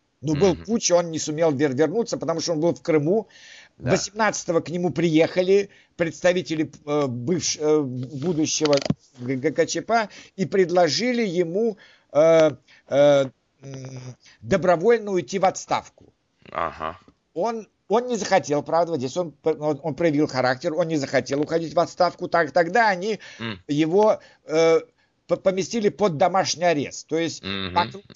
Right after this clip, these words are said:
Speaker 1: Фароса, э, дворца в Фаросе, где он был, были, э, были войска, которые
Speaker 2: Мгм.
Speaker 1: не,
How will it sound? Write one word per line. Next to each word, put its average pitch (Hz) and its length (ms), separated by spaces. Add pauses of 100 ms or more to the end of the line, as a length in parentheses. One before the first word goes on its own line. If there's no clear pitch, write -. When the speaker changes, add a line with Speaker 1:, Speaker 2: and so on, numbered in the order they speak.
Speaker 1:
Фароса, 190 800
э, 147 80
дворца 151 500
в - 60
Фаросе, 156 440
где 180 200
он 185 360
был, 190 280 (240)
были, 185 600
э, 143 420
были 190 240
войска, 156 560 (320)
которые 170 500
Speaker 2:
Мгм. 92 160
Speaker 1:
не, 160 600